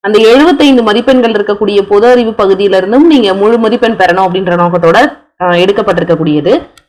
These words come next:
இந்த வீடியோஸ்ல இருந்தும் உங்களுக்கு அடுத்தடுத்த நாட்கள்ல என்ன செய்யப்படும் அப்படின்னா, குவிஸ் ஆக கேள்விகள் கேட்கப்படும்.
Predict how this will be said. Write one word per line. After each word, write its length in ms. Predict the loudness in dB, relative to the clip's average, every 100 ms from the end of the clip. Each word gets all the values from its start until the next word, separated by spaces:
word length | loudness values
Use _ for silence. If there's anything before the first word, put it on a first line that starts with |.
| _
இந்த 480 | 2 4 4 4 4
வீடியோஸ்ல 580 | 4 4 4 2 2 2
இருந்தும் 320 | 2 4 4
உங்களுக்கு 420 | 2 0 2 2
அடுத்தடுத்த 540 | 2 2 0 -2 -2
நாட்கள்ல 400 | 0 -2 -2 -2
என்ன 200 | -2 -2
செய்யப்படும் 500 | 0 -2 0 -2 0
அப்படின்னா, 220 | -2 -4 -4
குவிஸ் 220 | -4 0
ஆக 220 | 0 0
கேள்விகள் 480 | 0 0 0 0 0
கேட்கப்படும். 720 | 0 -2 -2 -2 0 -2 -4